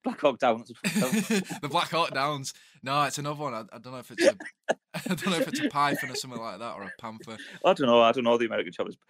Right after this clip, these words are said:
Speaker 2: No,
Speaker 1: Fucking
Speaker 2: it's
Speaker 1: Black
Speaker 2: not. It's
Speaker 1: Hawk
Speaker 2: a, it's
Speaker 1: Downs.
Speaker 2: a British, it's a British chopper. And obviously all the scoff
Speaker 1: Oh, right.
Speaker 2: there, mate,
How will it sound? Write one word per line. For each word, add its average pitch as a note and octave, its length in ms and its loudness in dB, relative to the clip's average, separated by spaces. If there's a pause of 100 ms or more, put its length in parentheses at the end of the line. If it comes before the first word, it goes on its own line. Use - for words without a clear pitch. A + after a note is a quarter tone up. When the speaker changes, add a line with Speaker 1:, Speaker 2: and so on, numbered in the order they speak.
(200)
Speaker 2:
No, D3+ 120 -2
Speaker 1:
Fucking E3+ 100 2
Speaker 2:
it's C#3 100 -2
Speaker 1:
Black B2+ 120 4 (100)
Speaker 2:
not. - 60 0
It's G2+ 80 2
Speaker 1:
Hawk - 0 -
Speaker 2:
a, D#3 40 -2
it's - 80 -2
Speaker 1:
Downs. F#2+ 160 -4
Speaker 2:
a C#3 40 -8
British, C#3 500 -10
it's - 160 -14
a B2 40 -14
British B2+ 280 -12
chopper. B2+ 260 -14 (140)
And - 20 -20
obviously A#2 300 -8
all C#3+ 140 -4
the C3 100 -8
scoff D#3+ 280 4
Speaker 1:
Oh, C#3+ 40 6
right. C#3 140 6
Speaker 2:
there, A#2+ 100 -4
mate, F#2+ 160 -10